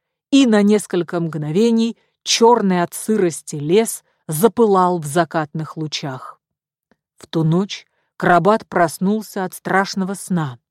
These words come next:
На мельнице начался пожар. Подмастерья вскакивали со своих мест, с грохотом неслись вниз по лестнице,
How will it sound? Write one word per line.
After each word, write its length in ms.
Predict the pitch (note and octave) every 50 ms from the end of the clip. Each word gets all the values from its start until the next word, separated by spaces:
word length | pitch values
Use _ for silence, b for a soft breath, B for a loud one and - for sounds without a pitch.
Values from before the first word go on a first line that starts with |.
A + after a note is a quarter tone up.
| _ _ _ _ _ _ _ _ _ _ -
На 180 | E3 F3 F3
мельнице 640 | E3 F3 G3 G#3 G#3 G#3+ G#3 G#3 A3 - - - A#3+ G#3+
начался 540 | G3 F3+ - - F3 E3 - - - F3+
пожар. 560 | - - F#3+ F#3+ E3+ E3+ F3 D3 C#3 C#3 - _ _ _ _ _ _ _ _ _ _
Подмастерья 760 | - F#3+ F3 E3+ F#3 F#3+ F#3+ - - - A#3+ A#3+ G#3+ F#3 G3+
вскакивали 560 | F#3 - - - A3 G#3 G3+ - F#3+ F#3+ F#3+ F3+
со 160 | - - E3+
своих 380 | - - F3 E3+ E3 - -
мест, 440 | F3 E3+ F3 G3 G#3 - - - - _ _ _ _ _
с 120 | - F3 E3+
грохотом 580 | D3+ F3 F#3+ A3 A#3+ - - G3 - G#3 G3+
неслись 500 | F#3+ F#3+ G3 - - - G#3+ A3+ G#3 -
вниз 380 | - D3 E3+ F#3+ G#3 A3 - - -
по 120 | - D#3+
лестнице, 720 | D#3 E3+ A3 A#3+ - - A3+ A3 G#3+ - - - A3 G#3